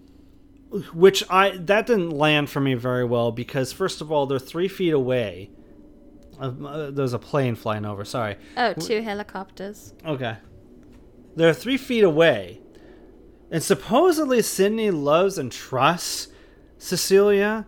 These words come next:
Speaker 1: and she's immediately gonna jump to assuming that Cecilia hit her.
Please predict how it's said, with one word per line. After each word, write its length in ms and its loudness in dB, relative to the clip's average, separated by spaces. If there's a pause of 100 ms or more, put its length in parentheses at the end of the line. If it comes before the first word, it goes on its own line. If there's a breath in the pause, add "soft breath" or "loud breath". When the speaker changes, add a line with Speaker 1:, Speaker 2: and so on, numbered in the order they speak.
(440 soft breath)
Speaker 1:
and 320 6
she's 220 0
immediately 720 2
gonna 320 2
jump 380 -2
to 160 -4
assuming 380 -2
that 120 -4
Cecilia 640 -2
hit 280 -8
her. 340 -4